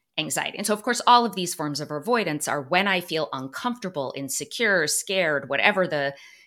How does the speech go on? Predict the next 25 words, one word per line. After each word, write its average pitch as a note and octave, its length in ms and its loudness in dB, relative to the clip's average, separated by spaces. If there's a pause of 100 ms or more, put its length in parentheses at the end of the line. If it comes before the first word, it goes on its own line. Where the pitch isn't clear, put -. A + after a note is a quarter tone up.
(100)
difficult F3 460 -4
emotion A#3 400 2
is, E3+ 260 0 (480)
this A#3 220 2
is G3+ 120 2
sort F3 180 0
of D3 100 -2
my D3 160 0
go-to E3 520 -2
strategy F#3 880 0
to E3 100 -6
try D#3 240 -2
to C#3 80 0
feel C3 400 -10 (100)
better D#3+ 460 2 (380)
or D3+ 200 0
to C#3+ 160 -6
try D3+ 340 0
to D3+ 300 -4
prevent D3 540 -6
some C3+ 240 -4
feared C3 240 -6
outcome B2+ 320 -10
from - 180 -20
happening. - 420 -12